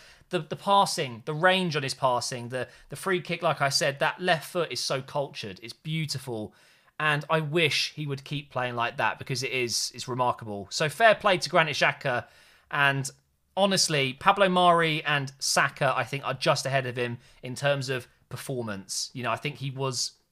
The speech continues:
probably our third best player, but it was close. Almost man of the match from him. And then on the wings, we had Saka on the right, Martinelli on the, Martinelli on the left, and then Smith, Smith Rowe in the middle. And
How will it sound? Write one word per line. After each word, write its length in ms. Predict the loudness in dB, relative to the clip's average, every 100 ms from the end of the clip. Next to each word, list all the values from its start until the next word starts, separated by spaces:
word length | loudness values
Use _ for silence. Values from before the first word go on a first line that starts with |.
| _
probably 200 | -2 2
our 100 | 2
third 300 | 4 4 4
best 180 | 0 -2
player, 240 | 0 0
but 100 | 0
it 60 | -4
was 100 | -4
close. 520 | -2 0 0 -4 -6 -8 _ 0
Almost 480 | 4 8 8 6
man 140 | 2 2
of 60 |
the 40 | 4
match 240 | 2 0
from 140 | -6 -2
him. 340 | 0 0 -2 -12 -20 -6 2
And 200 | 4 10
then 300 | 10 8 4
on 140 | 2
the 80 | 4
wings, 300 | 4 2 2
we 80 | 0
had 140 | 0
Saka 440 | 0 0 0 2 2
on 120 | 4
the 80 | 6
right, 380 | 8 8 4 -12 _ -2
Martinelli 640 | 6 6 6 4 4 4
on 100 | 4
the, 160 | 4 2 _ 2
Martinelli 500 | 6 6 6 2 2
on 120 | 2
the 60 |
left, 280 | 2 2 2
and 100 | -2
then 120 | 0
Smith, 360 | 0 -2 -2 -8 -4
Smith 380 | -2 -2 0
Rowe 220 | 4 6 4
in 100 | 2
the 80 |
middle. 220 | 0 0
And 100 | -2